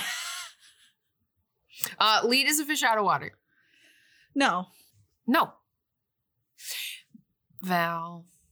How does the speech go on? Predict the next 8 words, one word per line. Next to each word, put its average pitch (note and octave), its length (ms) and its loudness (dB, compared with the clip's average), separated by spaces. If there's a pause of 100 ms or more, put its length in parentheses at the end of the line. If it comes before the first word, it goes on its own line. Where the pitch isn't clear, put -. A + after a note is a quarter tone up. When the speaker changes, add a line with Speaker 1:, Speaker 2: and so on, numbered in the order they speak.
(640)
Speaker 2:
No. F#3+ 400 -4 (840)
Speaker 1:
We G4 160 6
got A4+ 180 6
one B4 200 6 (100)
bingo! F#4+ 760 6
Speaker 2:
We C5+ 240 6
did? D#5+ 1040 4
Speaker 1:
Yeah. - 0 -